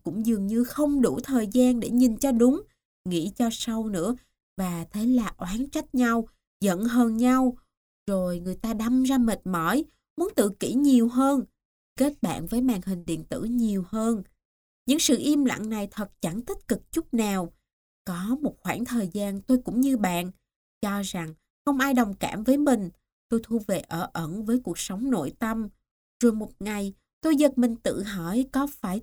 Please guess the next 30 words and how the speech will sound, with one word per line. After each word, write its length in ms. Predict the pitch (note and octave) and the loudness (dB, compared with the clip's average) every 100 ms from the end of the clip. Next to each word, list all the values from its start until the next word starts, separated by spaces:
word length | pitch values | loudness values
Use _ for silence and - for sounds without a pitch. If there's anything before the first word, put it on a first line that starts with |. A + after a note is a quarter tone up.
| - | -4
tôi 200 | A3+ A3 | -4 -4
đã 200 | E3 F#3+ | -8 -6
đòi 200 | A#3 G3 | -4 -4
hỏi 240 | - G3+ - | -8 -10 -10
quá 220 | - - C#4 F#4+ | -14 -10 -8 0
nhiều 240 | C#4+ A#3 G3+ | 2 2 0
ở 100 | A3 | -4
mọi 260 | A#3 - | -4 -4
người 400 | G3 G#3+ G3+ F#3+ - _ _ _ | -6 -6 -4 -4 -8 _ _ _
bên 320 | F3+ F#3+ G3+ G3 | -4 -4 -4 -6
ngoài, 400 | F#3 E3 D#3+ D3 _ _ _ _ - | -6 -6 -6 -10 _ _ _ _ -10
rằng 400 | G3 G3 F#3 F#3 - | -6 -6 -6 -10 -10
phải 160 | E3 F#3 | -12 -10
có 100 | - A3+ | -8 -6
người 300 | D#4+ C4 G3 | 0 0 0
thương, 420 | A#3+ C4 C4+ B3+ - _ _ - | 0 2 2 0 -4 _ _ -6
kẻ 160 | F#3 | -4
khen 380 | A3+ - B3 A#3 | -4 -2 -2 0
tôi 160 | A#3+ B3+ | 0 0
mới 140 | D4+ | 0
hạnh 280 | - A3+ F3+ | -4 -8 -8
phúc, 360 | - D#4+ F#4+ - _ _ _ _ - | -6 -4 -4 -6 _ _ _ _ -8
rằng 240 | F#3+ F3+ - _ _ | -6 -8 -14 _ _
chỉ 120 | A3+ | -4
cần 240 | A#3+ A#3+ | 0 -2
bị 140 | F#3+ E3 | 0 -2
nói 180 | A3+ C#4+ | 0 2
xấu 380 | - A#3 C#4 F#4 | 0 0 -4 -2
một 200 | C4 - | -6 -2
chút, 200 | D#4+ | -4